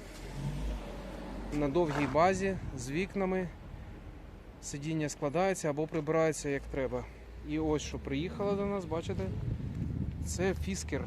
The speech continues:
сто тринадцять кіловат батарея. В такому фантастичному кольорі. Ще не знімав його, буквально позавчора приїхав. Зверху на даху, бачите, що тут?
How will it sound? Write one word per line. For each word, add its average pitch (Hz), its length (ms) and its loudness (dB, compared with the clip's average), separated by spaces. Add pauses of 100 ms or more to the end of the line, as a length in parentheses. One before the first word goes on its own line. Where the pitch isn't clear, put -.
(440)
сто - 260 -4
тринадцять 170 500 0
кіловат 139 440 0 (320)
батарея. 185 560 2 (1800)
В - 20 -14
такому 143 420 -2
фантастичному 151 960 0
кольорі. 185 360 0
Ще 165 220 -2
не 160 140 2
знімав 165 400 0
його, 190 300 -2 (600)
буквально 160 440 0
позавчора 143 540 0
приїхав. 123 460 -4 (1400)
Зверху 160 500 4
на 151 120 0
даху, 143 280 -2
бачите, 160 400 -4
що 202 180 -6
тут? 196 140 -4